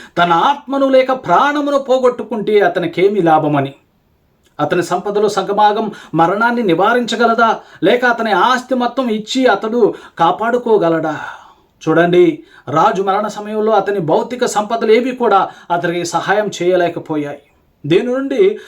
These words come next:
మనం నేర్చుకునే పాఠం ఏమిటంటే, దేవుని ఎడల ధనవంతుడు కాకుండా,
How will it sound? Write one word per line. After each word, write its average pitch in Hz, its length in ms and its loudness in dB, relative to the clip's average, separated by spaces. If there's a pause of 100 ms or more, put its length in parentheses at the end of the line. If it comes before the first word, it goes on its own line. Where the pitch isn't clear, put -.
(140)
మనం 180 260 0
నేర్చుకునే 247 520 0
పాఠం 190 380 0
ఏమిటంటే, 165 680 2 (200)
దేవుని 262 500 0
ఎడల 262 320 2
ధనవంతుడు 262 640 0
కాకుండా, 190 680 0